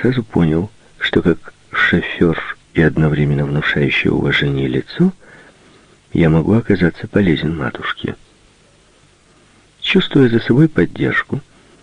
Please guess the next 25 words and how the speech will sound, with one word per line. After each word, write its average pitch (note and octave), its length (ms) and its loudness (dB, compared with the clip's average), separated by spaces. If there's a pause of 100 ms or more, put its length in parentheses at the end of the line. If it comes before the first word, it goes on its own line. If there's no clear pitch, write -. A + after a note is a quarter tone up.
(340)
она F3 200 4
легко D3 360 4
привела G#2 400 4
в G#2+ 80 -2
замешательство C#2+ 840 -2 (180)
ту, D#3+ 180 2
что - 220 -4
вышла - 320 -2
ей F2 260 -2
навстречу. - 640 -8 (1500)
Пока G#2+ 240 2
завещание G2+ 600 4
не F#2 120 2
прочитано, F2+ 640 0
дочь F#2 280 0
умершей F2+ 500 0
по - 120 -2
естественному E2 680 -2
праву D#2+ 320 0
была D#2+ 260 -2
здесь D2+ 340 -4
бесспорно - 720 -6
у D3+ 60 -6
себя - 280 -4
дома, A#2+ 280 -2